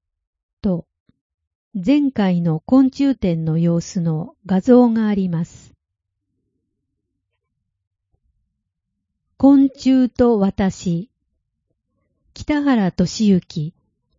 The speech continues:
昆虫標本コレクション。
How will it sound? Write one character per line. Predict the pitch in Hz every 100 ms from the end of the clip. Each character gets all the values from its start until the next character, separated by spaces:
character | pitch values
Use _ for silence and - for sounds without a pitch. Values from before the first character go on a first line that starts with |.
| _
昆 | - 277 269 -
虫 | 262 262 262
標 | - 254 269
本 | 233 269 254
コ | 262 254
レ | 262
ク | -
シ | -
ョ | 160
ン。 | 147 151